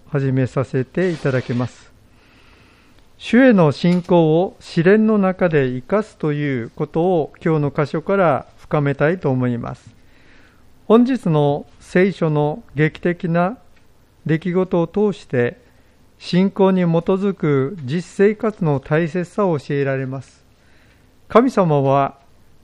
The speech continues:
キリスト者生活を始めさせてくださいます。そこで私たちは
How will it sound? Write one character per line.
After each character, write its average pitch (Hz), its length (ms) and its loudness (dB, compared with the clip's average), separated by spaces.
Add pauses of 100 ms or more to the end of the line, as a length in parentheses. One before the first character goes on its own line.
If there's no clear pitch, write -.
(500)
キ - 120 -2
リ 175 160 0
ス - 60 -16
ト 185 140 0
者 165 480 2
生 185 260 0
活 180 300 -4
を 151 180 2
始 151 280 0
め 175 160 0
さ 160 180 -2
せ 175 300 -4
て 208 280 0
く 185 140 -8
だ 139 120 -2
さ 131 160 -2
い 131 60 -2
ま 123 160 -4
す。 - 180 -20 (720)
そ 190 160 -4
こ 240 100 2
で 208 120 4
私 160 320 0
た 202 160 -4
ち - 100 -12
は 123 300 -2